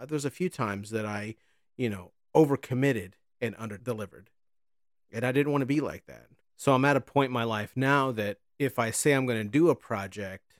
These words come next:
I either gonna make sure that I've done my cost benefit analysis, my C B A, I've sat down and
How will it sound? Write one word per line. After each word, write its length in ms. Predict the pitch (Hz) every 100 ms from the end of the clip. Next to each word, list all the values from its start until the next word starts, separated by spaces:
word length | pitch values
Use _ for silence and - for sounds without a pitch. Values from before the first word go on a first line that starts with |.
| _ _ -
I 140 | 123
either 260 | 123 120 110
gonna 200 | 113 110
make 260 | 120 117
sure 320 | - 123 117
that 100 | 104
I've 180 | 107 101
done 220 | 120 131
my 220 | 135 110 101
cost 440 | - 110 107 -
benefit 360 | 110 104 - 104
analysis, 720 | 98 92 95 - 120 127 -
my 140 | 98
C 260 | 90 - 104
B 260 | 98 92 85
A, 280 | 87 104 - _ _ _ _ _ -
I've 520 | 104 104 101 101 - _ -
sat 380 | - 139 -
down 400 | 107 107 101 101
and 240 | 98 95